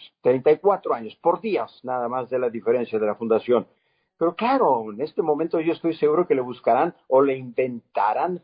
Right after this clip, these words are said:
fallas. Pues no somos perfectos, pero es obvio que lo hacen con la baja intención de intentar desprestigiarlo. No caen en la cuenta de que ellos son los que se acorrientan, quienes están tratando de desprestigiar un centro,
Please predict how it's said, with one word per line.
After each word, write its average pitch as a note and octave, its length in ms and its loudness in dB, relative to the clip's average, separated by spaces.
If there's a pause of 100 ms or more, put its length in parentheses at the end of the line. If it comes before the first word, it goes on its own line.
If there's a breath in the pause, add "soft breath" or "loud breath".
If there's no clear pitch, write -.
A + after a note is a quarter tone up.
fallas. D#3 460 0
Pues - 200 -20
no G2+ 120 -12
somos C#3+ 320 -6
perfectos, - 760 -2 (480)
pero E3 160 4
es G3 140 -4
obvio D3+ 380 2
que B2 100 -2
lo B2 200 2
hacen C3+ 460 -4 (420)
con A#2+ 160 -2
la A2+ 80 2
baja D3+ 240 -2
intención C#3 640 0
de C3+ 160 2
intentar G#2+ 800 -2
desprestigiarlo. A2 1400 -2 (480)
No A2+ 200 0
caen D3+ 220 4
en D3 100 4
la C3 140 0
cuenta E3+ 320 0
de A#2 140 -10
que A#2+ 120 -4
ellos D3+ 180 -6
son C#3 120 -8
los D#3 160 -8
que C3 140 -4
se - 100 -10
acorrientan, G#2+ 760 -2
quienes G#2 340 -4
están B2 200 0
tratando A#2+ 480 2
de G#2+ 120 2
desprestigiar - 680 -2
un A#2 100 -2
centro, A2+ 500 0